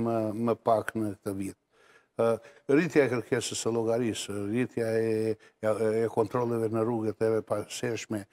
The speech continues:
ë, pezullimi shumë leje drejtimi, sepse sot në leje drejtimit është, është bërë, ë, shumë e nevojshme për, e, të gjithë përdoruesit e rrugës.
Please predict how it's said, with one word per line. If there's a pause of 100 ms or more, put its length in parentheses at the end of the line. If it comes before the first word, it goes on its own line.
(280)
ë, (1300)
pezullimi
shumë
leje
drejtimi,
sepse (220)
sot
në
leje
drejtimit
është, (340)
është
bërë,
ë,
shumë
e
nevojshme
për, (480)
e, (160)
të
gjithë (300)
përdoruesit
e
rrugës.